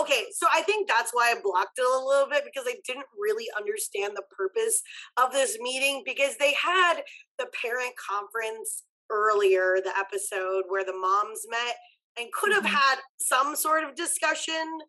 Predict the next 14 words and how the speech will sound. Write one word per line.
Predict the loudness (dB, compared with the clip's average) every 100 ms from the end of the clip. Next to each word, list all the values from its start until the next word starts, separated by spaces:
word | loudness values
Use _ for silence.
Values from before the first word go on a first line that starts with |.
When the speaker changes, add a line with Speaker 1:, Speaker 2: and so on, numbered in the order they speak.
| -20 -20 -20 -12
Speaker 2:
No, | 0 2
we | 4
Speaker 1:
but |
Speaker 2:
gotta | 2 2
bring | 2 0
Speaker 1:
they're | 2
Speaker 2:
them |
in, | 0 0 0 0
in. | -6 -14 _ _ _ _ _ -2
Speaker 1:
Yeah, | 2 4 2
I | 0
guess. | 2 2 2 0
But | 0 0 2
look, | 2